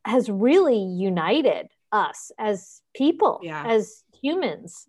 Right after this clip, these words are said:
Speaker 1: to say, y-, y-, we're all in, w-, truly, it's not just trite. We really are all in this together.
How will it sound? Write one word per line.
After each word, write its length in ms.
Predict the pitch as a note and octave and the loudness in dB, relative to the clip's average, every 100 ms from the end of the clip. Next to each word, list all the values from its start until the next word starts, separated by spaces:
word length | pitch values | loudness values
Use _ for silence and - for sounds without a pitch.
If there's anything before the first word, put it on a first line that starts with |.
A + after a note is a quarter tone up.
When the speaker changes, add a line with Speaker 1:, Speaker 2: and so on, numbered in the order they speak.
| _ | _
Speaker 1:
to 120 | - A#3+ | -4 -4
say, 640 | - G#3+ G3 G3 F#3+ F#3 _ _ _ _ _ | 0 0 0 0 0 -2 _ _ _ _ _
y-, 220 | - A#3 A#3 - | -14 -14 -14 -16
y-, 140 | - - | -16 -10
we're 320 | G#3+ C4 F#4 | -2 2 2
all 500 | G3+ G3+ A#3 A#3+ G#3+ - | 2 2 2 0 -2 -2
in, 220 | A3 B3+ | -2 -2
w-, 240 | - G#3 - | -8 -12 -10
truly, 560 | - D4 A#3 D#3 E3 - | -2 0 2 0 -2 -10
it's 180 | G#3+ - | -10 -4
not 200 | B3+ B3+ | -4 -2
just 220 | A3 A3+ - | -4 -6 -2
trite. 280 | A#3+ F#3+ - | -2 -2 -4
We 200 | A3+ C4 | -2 0
really 360 | G#3+ A#3 A#3 | 4 4 6
are 240 | G3+ G#3+ G#3+ | 4 4 2
all 200 | G3 G#3 | 2 0
in 160 | G3+ | -2
this 240 | G#3+ F#3+ - | -4 -6 -8
together. 560 | F3+ E3+ G3+ D#3+ - | -10 -6 -6 -8 -14